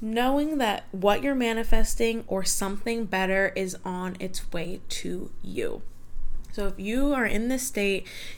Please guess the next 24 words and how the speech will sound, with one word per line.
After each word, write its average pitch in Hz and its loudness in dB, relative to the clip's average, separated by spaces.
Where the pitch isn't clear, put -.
you've 190 -6
checked 185 -8
all 262 8
the 262 6
boxes, 180 0
you 185 -6
have 170 -8
the - -4
clarity, 233 4
you've 190 -2
done 190 -4
the 214 -2
mindset 233 -2
work, 180 -4
you've 190 -8
taken 220 -4
action, 208 -4
you're 196 -4
in 214 -4
a 208 -4
complete 214 -4
state 208 -4
of 202 -6
surrender, 190 -6